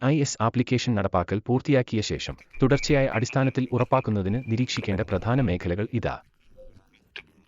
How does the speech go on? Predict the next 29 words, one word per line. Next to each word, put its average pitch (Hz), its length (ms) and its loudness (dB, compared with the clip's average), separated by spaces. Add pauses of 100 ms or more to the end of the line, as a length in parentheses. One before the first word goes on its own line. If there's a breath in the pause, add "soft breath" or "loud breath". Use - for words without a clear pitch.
(420)
എൽ 139 220 2
എം 131 280 4
ഐ 143 160 4
എസ് - 180 -2
ഉപയോഗം. 80 460 -2 (1700)
ടെസ്റ്റ് 147 260 2
റിസൾട്ടുകൾ 131 460 0
റെക്കോർഡ് 131 320 2
ചെയ്യുന്നതിന് 107 540 0
ലാബിലെ 101 320 2
ഡോക്ടർമാർ, 87 580 -2 (200)
ലാബ് 107 300 2
ടെക്നീഷ്യൻ, 110 580 -2
സ്റ്റാഫ് - 420 0
എന്നിവർ 104 360 0
എൽ 127 220 2
എം 127 220 0
ഐ 139 140 2
എസ് 127 200 -2
ആപ്ലിക്കേഷൻ 107 580 -2
ഉചിതമായി 120 460 0
ഉപയോഗിക്കുന്നുവെന്ന് 95 680 0
ഉറപ്പാക്കുക. 80 580 -4 (1700)
രോഗി 110 380 6
എ 113 120 6
ബി 123 240 4
ഡി 123 40 6
എം 113 180 2
രജിസ്ട്രേഷൻ. 95 600 -4